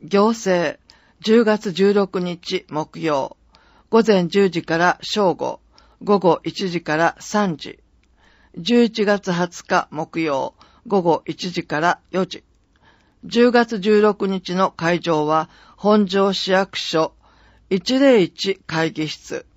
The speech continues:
法律。曜日はすべて水曜。十月一日、八日、十五日、二十二日、午後一時から四時。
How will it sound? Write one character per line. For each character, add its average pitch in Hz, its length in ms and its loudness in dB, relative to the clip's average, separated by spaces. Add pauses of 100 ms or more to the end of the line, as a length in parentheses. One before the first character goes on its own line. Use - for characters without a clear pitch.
(2000)
法 277 300 6
律。 240 440 -4 (880)
曜 233 260 8
日 240 160 -2
は 214 260 4
す - 180 -6
べ 269 160 2
て - 200 -6
水 190 440 -2
曜。 156 360 0 (540)
十 208 300 2
月 202 260 0
一 190 340 -2
日、 175 480 -4 (400)
八 208 340 4
日、 185 360 -2 (340)
十 247 300 4
五 208 160 2
日、 175 540 -4 (260)
二 233 220 2
十 151 380 -2
二 156 200 -2
日、 180 480 -2 (460)
午 202 180 2
後 165 260 0
一 196 280 -8
時 202 100 -2
か 143 180 -6
ら 123 140 -6
四 170 220 -2
時。 - 180 -18